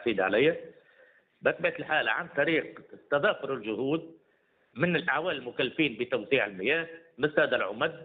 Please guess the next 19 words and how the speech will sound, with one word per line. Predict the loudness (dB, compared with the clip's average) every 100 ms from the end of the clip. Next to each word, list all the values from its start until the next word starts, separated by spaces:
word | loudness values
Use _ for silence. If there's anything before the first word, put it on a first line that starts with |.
| -4
من | -2 -2 -2 -2
أعضاء | 0 0 -2 -2 -6 -6
اتحاد | -4 -2 0 0 0
الفلاحين | -2 -2 0 -2 0 -2 0
بن | -4 -4
خلاد، | 0 2 2 0
من | -2
المواطنين، | 0 2 0 0 0 -2 -6 -20 _ _
باعتبار | -2 -2 0 2 2 0 -6 -12 0
قمنا | 2 2 0 -2 -12 -20 _ _ _
بحملة | -8 -2 -2 -2 -4
كبيرة | 0 2 2
على | -2
مستوى | -8 0 2 2
التحفيز، | 2 -2 2 2 2 -4 -16 -20 _ _ 2
وحسسنا | 4 4 0 0 0 2
خاصة | 2 2 0 0
المواطنين | 0 0 0 2 2 0 -4 -4 -8
بخطورة | -12 -4 -2 2 4 4 2 -10